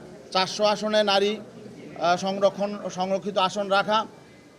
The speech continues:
একশো আসনে, আহ, সংরক্ষিত নারী আসন একশো করা চারশো আসনের মধ্যে, এটা নিয়ে আলোচনা চলছে।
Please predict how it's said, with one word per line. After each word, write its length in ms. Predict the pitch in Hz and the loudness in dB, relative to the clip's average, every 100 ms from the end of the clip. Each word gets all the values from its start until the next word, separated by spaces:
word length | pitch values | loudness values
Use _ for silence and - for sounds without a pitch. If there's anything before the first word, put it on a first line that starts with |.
| - 151 143 | -2 -2 2
একশো 280 | - 208 - | 2 2 4
আসনে, 400 | 220 202 220 220 | 4 4 2 2
আহ, 760 | 220 - - - - 165 170 165 | 0 -4 -14 -12 -2 0 0 -2
সংরক্ষিত 540 | 185 202 214 214 208 | -2 0 0 0 0
নারী 300 | 214 202 214 | 4 6 6
আসন 240 | 202 202 | 4 2
একশো 320 | 196 185 - 214 | -2 -2 -4 0
করা 260 | 214 214 | 2 0
চারশো 320 | 214 196 - | 0 -4 0
আসনের 300 | 202 196 214 | 0 0 -2
মধ্যে, 360 | 208 202 160 220 - - - - - | -2 0 2 0 -2 -14 -16 -14 -8
এটা 220 | 165 202 | 0 2
নিয়ে 120 | 208 202 | 4 4
আলোচনা 380 | 190 196 214 214 | 4 4 0 2
চলছে। 400 | 226 214 233 | 0 0 0